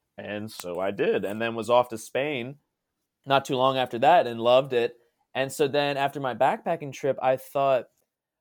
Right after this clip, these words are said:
you know, t-, I'll be turning twenty-five, and, you know, I just, I don't, I don't know if I wanna go into the pu-, marketing public relations yet,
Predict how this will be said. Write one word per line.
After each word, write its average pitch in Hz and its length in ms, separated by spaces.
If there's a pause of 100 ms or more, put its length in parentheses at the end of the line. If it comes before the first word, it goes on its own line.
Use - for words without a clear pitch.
(140)
you 160 120
know, 156 140
t-, - 180
I'll 139 100
be 156 140
turning 175 640 (180)
twenty-five, 120 800 (160)
and, 113 420 (960)
you 170 100
know, 175 80
I 170 40
just, 175 200
I 180 80
don't, 180 100
I 180 60
don't 180 400
know 175 400
if 170 100
I 160 60
wanna 147 280 (120)
go 160 280
into 147 200
the 143 80
pu-, 156 160
marketing 147 320
public 143 200
relations 143 580
yet, 156 380